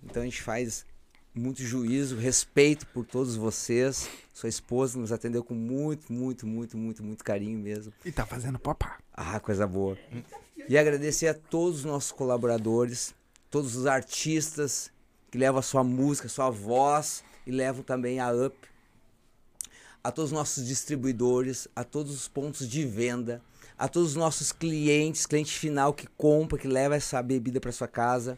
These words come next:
Speaker 1: o nosso muito, muito, muito, muito, muito, muito obrigado mesmo.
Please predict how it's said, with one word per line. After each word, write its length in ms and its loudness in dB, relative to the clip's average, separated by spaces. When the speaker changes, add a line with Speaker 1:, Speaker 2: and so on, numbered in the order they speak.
Speaker 1:
o 80 -6
nosso 320 -4
muito, 520 -2
muito, 340 -2
muito, 260 -4
muito, 260 -4
muito, 260 -4
muito 220 -2
obrigado 460 4
mesmo. 500 4